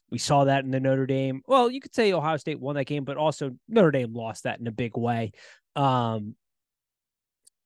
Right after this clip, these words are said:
and, and that's what happened in the Florida State Clemson game. Um, we, we sort of nailed it to a T.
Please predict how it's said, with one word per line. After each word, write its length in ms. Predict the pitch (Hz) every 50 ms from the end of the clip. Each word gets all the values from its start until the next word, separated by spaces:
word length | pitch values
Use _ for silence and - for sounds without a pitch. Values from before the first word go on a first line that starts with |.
| _ -
and, 160 | 180 185 175 -
and 100 | 190 185
that's 160 | 196 214 220 -
what 100 | 233 233
happened 280 | 233 226 220 220 226
in 100 | 220 220
the 60 | 214
Florida 260 | 185 - 220 226 214 -
State 200 | - 220 208 -
Clemson 360 | - 220 214 - - 156 120
game. 160 | 107 101 92 - _ _
Um, 540 | - 156 143 135 131 123 120 117 117 123 117 - _ _ _ _ _
we, 200 | 160 165 190 202 -
we 100 | 196 175
sort 260 | - - - 202 202
of 80 | 190 185
nailed 340 | 175 165 175 175 175 170 165
it 120 | 180 -
to 160 | - 180 180
a 80 | 175 156
T. 400 | - - - 160 160 175 208